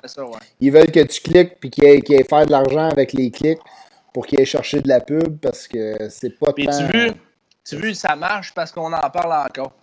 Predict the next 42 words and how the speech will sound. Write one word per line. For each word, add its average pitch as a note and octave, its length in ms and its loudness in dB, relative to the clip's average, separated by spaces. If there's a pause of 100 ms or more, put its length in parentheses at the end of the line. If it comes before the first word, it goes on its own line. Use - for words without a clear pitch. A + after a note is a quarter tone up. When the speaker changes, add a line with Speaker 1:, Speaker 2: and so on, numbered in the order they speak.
(200)
Speaker 2:
C'est D#3 160 2
ça. F#3+ 140 6 (540)
Mais C#3 240 8
Joe, F#3+ 180 10
Speaker 1:
Et - 40 10
ça, F3+ 100 10
Speaker 2:
euh, D3+ 140 10
Speaker 1:
comme C#3+ 140 8
ça, E3+ 180 -4
c'est D3+ 120 -10
toujours C#3+ 220 0
Speaker 2:
Joe F3 80 4
Dalco E3 340 8
a F#3 60 10
raison. D#3 420 6
C'est D3+ 220 0
le D3+ 100 8
même F3 300 4
gars F3 160 6
qui F3 120 -2
a B2+ 60 2
sorti C#3+ 500 -2
Hoffman, C#3+ 440 -2 (440)
qui C3+ 140 0
a C3 60 2
sorti D3 400 -2
Eichel D3 520 4
peut-être C#3 420 2
à B2+ 60 -2
Boston. A2+ 480 -8 (120)
Mais F2+ 140 -18
c-, - 280 -20 (420)
Eichel E3 300 4
à C3+ 40 4
Boston, C3+ 420 0
c'est - 100 -10
encore C3+ 400 0
pire D3+ 220 -2
qu'Hoffman C3 440 -4
à A#2+ 40 -10
Montréal, G#2+ 420 -12
hein. C3 120 -14